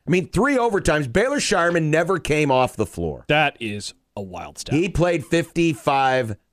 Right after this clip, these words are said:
Speaker 1: minutes. Coach Mack told me after the game, "I've never had a guy play fifty-five
Speaker 2: I was
Speaker 1: minutes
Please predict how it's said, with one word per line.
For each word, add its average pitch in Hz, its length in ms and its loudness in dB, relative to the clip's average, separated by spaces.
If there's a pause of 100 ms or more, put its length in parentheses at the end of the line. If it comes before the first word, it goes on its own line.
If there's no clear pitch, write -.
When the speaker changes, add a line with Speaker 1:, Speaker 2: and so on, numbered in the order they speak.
Speaker 1:
minutes. 101 720 -2 (680)
Coach 123 200 -2
Mack 147 220 0
told 143 120 0
me 147 80 4
after 135 160 0
the 131 40 0
game, 139 260 0
"I've 139 160 0
never 135 320 0
had 120 180 2
a 104 40 0
guy 95 240 0
play 92 240 0
fifty-five 98 440 -4
Speaker 2:
I 277 40 -2
was 285 160 0
Speaker 1:
minutes - 40 0